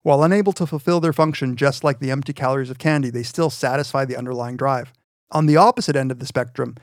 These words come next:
the works that we consider artful, if successful, contain a shocking realness. They return to the well of the world. Perhaps this is why, in a recent interview in The New Yorker, Knausgaard declared the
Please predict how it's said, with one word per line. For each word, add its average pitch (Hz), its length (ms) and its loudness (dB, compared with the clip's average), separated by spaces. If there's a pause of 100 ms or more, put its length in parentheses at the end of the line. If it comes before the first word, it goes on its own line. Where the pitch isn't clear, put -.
(260)
the 147 100 2
works 165 260 2
that 180 120 -2
we 151 100 0
consider 151 380 0
artful, 143 460 0 (160)
if 123 120 -4
successful, 139 580 -2
contain 139 380 -4
a 131 80 -6
shocking 156 500 0
realness. 135 520 -4
They 135 160 -2
return 175 500 -4
to 180 80 -4
the 160 120 -2
well 139 260 0
of 139 100 -6
the 139 100 -4
world. 131 420 -4 (420)
Perhaps 147 320 2
this 156 200 -4
is 135 140 -4
why, 131 340 0
in 143 240 -4
a 123 60 -4
recent 139 300 -4
interview 127 260 -6
in 127 80 -4
The 123 80 -6
New 127 120 -6
Yorker, 123 500 -6 (120)
Knausgaard 123 560 -2
declared 123 360 -6
the 123 120 -8